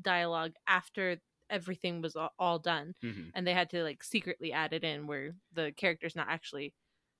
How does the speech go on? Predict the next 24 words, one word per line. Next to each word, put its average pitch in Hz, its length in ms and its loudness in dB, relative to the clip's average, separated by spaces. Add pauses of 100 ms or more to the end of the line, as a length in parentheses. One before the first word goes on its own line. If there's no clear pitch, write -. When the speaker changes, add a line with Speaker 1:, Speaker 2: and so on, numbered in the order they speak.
(180)
Speaker 1:
on 165 220 2
screen 147 260 -6
speaking. 165 560 -6
Speaker 2:
And 117 220 0
so, 101 680 -2 (260)
like, - 320 -6 (240)
yeah, 135 140 4
getting 135 460 0
animators 117 520 -4
involved 95 340 -4
with 90 100 -8
this 107 200 -4
is 80 120 -12
like, 80 300 -12 (220)
oh, 110 140 2
this 101 200 -6
is 95 80 -10
a 92 40 -10
very 87 220 -6
different 82 400 -10 (320)
dynamic. 95 500 -4 (120)
And 95 260 -2
Speaker 1:
Yeah. - 240 -2
Speaker 2:
they're, 98 400 -2